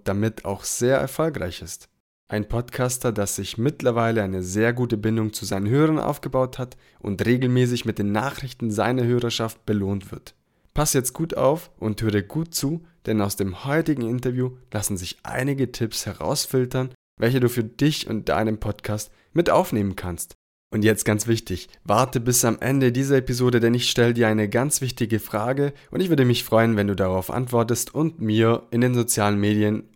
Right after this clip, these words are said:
unter So geht Podcast schreibst. Doch genug gequatscht, ich wünsche dir viel Spaß mit der Episode und los geht's.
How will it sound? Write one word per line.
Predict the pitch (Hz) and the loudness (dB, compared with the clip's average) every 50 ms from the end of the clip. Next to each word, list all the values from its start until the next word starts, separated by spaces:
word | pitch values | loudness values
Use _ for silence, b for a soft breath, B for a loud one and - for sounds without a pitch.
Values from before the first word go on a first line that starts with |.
| _ _ _ | _ _ _
unter | 156 175 180 175 - 135 120 107 | -2 -2 -2 0 -2 -2 -2 -2
So | 101 101 113 123 | -2 0 0 0
geht | 123 123 120 - | 0 0 -2 -4
Podcast | - - - - - - 95 90 - | -6 -8 -8 -10 -8 -10 -4 -2 -2
schreibst. | - - - - - - - - - _ _ _ _ _ _ _ _ | 0 0 -2 -4 -6 -8 -12 -14 -14 _ _ _ _ _ _ _ _
Doch | - 147 156 - | 2 2 2 2
genug | - 151 143 151 170 165 | 2 2 4 4 4 2
gequatscht, | - 120 - - - 127 131 - - - - - _ _ _ _ _ | 0 -4 -4 0 0 0 0 0 -4 -6 -8 -12 _ _ _ _ _
ich | - - 127 | -4 -2 0
wünsche | 127 127 123 | 0 2 2
dir | 127 123 | 0 0
viel | 123 147 147 | 2 0 -2
Spaß | 139 - - 139 139 135 - 143 | -2 0 0 0 0 0 -2 -2
mit | 123 123 | 0 0
der | 117 | 0
Episode | 110 - 120 113 120 120 120 120 131 127 127 - - _ _ _ _ _ - | 0 0 -2 -2 0 0 2 2 0 0 -2 -6 -16 _ _ _ _ _ -6
und | 95 95 92 92 95 | -4 -2 -2 -2 -4
los | 98 98 107 113 120 - - - | -4 -2 0 0 0 -2 -4 -6
geht's. | - 95 90 87 - - - - | -6 -6 -6 -6 -8 -12 -14 -16